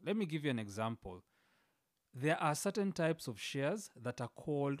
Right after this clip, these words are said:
preferred shares. And preferred shares usually have a fixed dividend. For example, they might only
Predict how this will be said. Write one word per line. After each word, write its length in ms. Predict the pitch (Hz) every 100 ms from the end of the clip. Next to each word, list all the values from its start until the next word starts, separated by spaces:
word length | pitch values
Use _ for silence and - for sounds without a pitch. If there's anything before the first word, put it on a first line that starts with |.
| -
preferred 840 | - 110 - 135 123 120 117 120 - 254
shares. 840 | - - - 113 101 95 90 - - - - - _
And 200 | 170 175
preferred 360 | - 170 247 202
shares 540 | - 165 131 127 151 202
usually 480 | 143 165 165 170 151
have 340 | 131 139 139
a 80 | 113
fixed 480 | - 127 120 - - 120
dividend. 460 | 113 113 107 101 - -
For 140 | 196
example, 560 | 165 123 156 175 113 101 - -
they 440 | 107 143 143 160
might 340 | 151 131 131 -
only 480 | 156 156 160 160 202